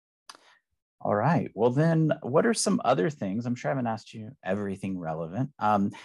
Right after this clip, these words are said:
anything else that you think people should know, um,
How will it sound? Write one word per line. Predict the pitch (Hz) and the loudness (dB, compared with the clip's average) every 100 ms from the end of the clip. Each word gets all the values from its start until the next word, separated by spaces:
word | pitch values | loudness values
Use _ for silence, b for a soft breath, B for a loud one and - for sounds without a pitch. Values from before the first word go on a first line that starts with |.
| B - | B 0
anything | 131 175 - - | 2 4 4 4
else | 123 123 120 | 6 6 4
that | - 80 | -2 -4
you | 107 | -6
think | - 113 104 | -2 -2 -2
people | - 113 110 104 | -2 -2 2 0
should | - 98 92 | 0 -6 -4
know, | 92 95 95 92 90 90 95 _ - | 0 2 2 2 -2 -6 -12 _ -6
um, | 87 87 87 85 87 | -2 0 -2 -4 -8